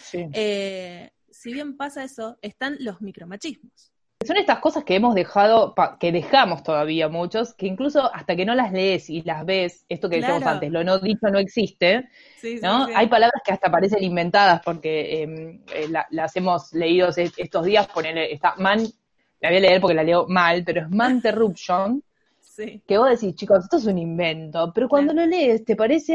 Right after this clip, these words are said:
Speaker 1: algo que no, que es más habitual y lo ve-, lo reconoces
Speaker 2: Claro.
Speaker 1: en tu propia día a día, que tiene que ver con la interrupción de un hombre de manera, em, sistemática.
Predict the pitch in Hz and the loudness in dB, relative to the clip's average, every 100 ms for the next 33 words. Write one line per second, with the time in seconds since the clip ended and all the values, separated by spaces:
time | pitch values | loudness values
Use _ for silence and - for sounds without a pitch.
0 | 311 320 262 254 294 - 220 214 214 277 | 2 2 0 -2 -2 -2 0 0 0 0
1 | 302 320 294 220 277 294 302 208 226 233 | 2 2 2 2 4 6 4 4 2 0
2 | 190 190 190 202 285 277 277 208 202 214 | 0 0 -2 -2 -2 -2 0 -2 -2 -2
3 | 240 226 226 180 202 208 190 214 208 170 | 2 2 2 0 0 4 4 2 0 0
4 | 160 170 240 247 247 262 233 208 190 202 | -2 -4 -4 -2 -2 -2 -4 -6 -2 -2
5 | 208 202 285 254 285 311 277 269 285 330 | -2 -2 -2 0 0 0 0 0 0 0
6 | - _ _ _ 175 190 196 220 247 285 | -6 _ _ _ -4 -2 0 0 4 6
7 | 294 - 185 180 175 175 175 175 - _ | 4 0 -6 -6 -8 -12 -14 -18 -20 _
8 | 196 - 190 175 143 147 147 147 147 | -6 -2 -2 -2 -6 -8 -14 -14 -16